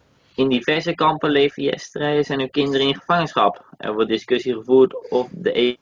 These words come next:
U de kinderen van I S-strijders moeten toelaten. Poeh. Eh, ja,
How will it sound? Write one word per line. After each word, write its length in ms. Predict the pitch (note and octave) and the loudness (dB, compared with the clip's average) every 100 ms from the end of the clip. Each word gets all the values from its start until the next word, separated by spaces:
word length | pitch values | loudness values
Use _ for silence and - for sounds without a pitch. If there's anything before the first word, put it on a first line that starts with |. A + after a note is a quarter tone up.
| _ - | _ -10
U 440 | B2+ C3 C3 - | -4 -4 -4 -8
de 160 | - B2 | -4 -4
kinderen 480 | B2 B2+ C3 B2+ C3 | 0 0 2 0 0
van 200 | B2 A#2+ | -2 -4
I 200 | B2 B2 | -2 -4
S-strijders 460 | - B2 B2 B2+ B2 | -4 -2 2 2 2
moeten 240 | C3 B2+ | 0 2
toelaten. 640 | D#3+ D#3+ B2+ G#2+ G#2 A#2 _ _ _ _ _ _ _ _ _ _ _ _ _ _ _ _ _ _ _ _ _ _ _ _ _ _ _ - | 4 4 4 0 -4 -10 _ _ _ _ _ _ _ _ _ _ _ _ _ _ _ _ _ _ _ _ _ _ _ _ _ _ _ -8
Poeh. 300 | A#2+ A2+ - _ _ _ _ _ | -6 -6 -8 _ _ _ _ _
Eh, 640 | - - - - - - - - _ _ _ _ _ _ _ _ _ _ _ _ | -18 -14 -12 -10 -10 -12 -16 -20 _ _ _ _ _ _ _ _ _ _ _ _
ja, 460 | - - A2 A2+ - | -8 0 2 2 0